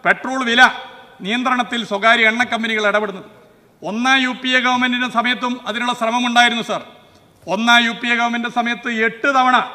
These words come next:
പെട്രോളിന്റെ വില നിയന്ത്രണാധികാരം പെട്രോളിയം വകുപ്പിൽ നിന്നും എടുത്തു മാറ്റാനുള്ള ശ്രമം നടന്നപ്പോൾ പൊതുമിനിമം പരിപാടി എന്ന ചൂരൽ കാട്ടി ഇടതുപക്ഷം ഭയപ്പെടുത്തിയത് കൊണ്ടാണ് അത് നടക്കാതെ പോയത്. അതും ചരിത്രത്തിൽ ഇവിടെ ഓർമ്മപ്പെടുത്തേണ്ട ഒരു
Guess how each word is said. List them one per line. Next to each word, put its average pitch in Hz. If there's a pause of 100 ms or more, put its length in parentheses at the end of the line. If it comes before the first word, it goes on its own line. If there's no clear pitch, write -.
(420)
പെട്രോളിന്റെ 247
വില 233
നിയന്ത്രണാധികാരം 226
പെട്രോളിയം 226
വകുപ്പിൽ 220
നിന്നും 220
എടുത്തു 196
മാറ്റാനുള്ള 208
ശ്രമം 202
നടന്നപ്പോൾ 208 (600)
പൊതുമിനിമം 262
പരിപാടി 254
എന്ന 240 (100)
ചൂരൽ 262
കാട്ടി 247 (540)
ഇടതുപക്ഷം 285
ഭയപ്പെടുത്തിയത് 285
കൊണ്ടാണ് 262 (320)
അത് 202
നടക്കാതെ 214
പോയത്. 180 (440)
അതും 247 (340)
ചരിത്രത്തിൽ 220
ഇവിടെ 214
ഓർമ്മപ്പെടുത്തേണ്ട 208 (500)
ഒരു 190